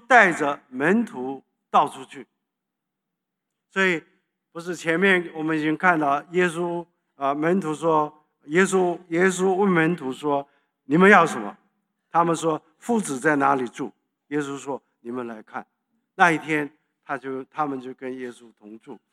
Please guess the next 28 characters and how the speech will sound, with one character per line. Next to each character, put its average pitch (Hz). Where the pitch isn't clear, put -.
其 233
实 202
很 156
多 196
门 160
徒 131
都 131
跟 135
耶 165
稣 160
生 180
活 120
在 113
一 104
起。 -
所 202
以 196
耶 254
稣 277
呢， 240
就 233
带 254
着 214
门 190
徒 180
到 190
处 170
去， 160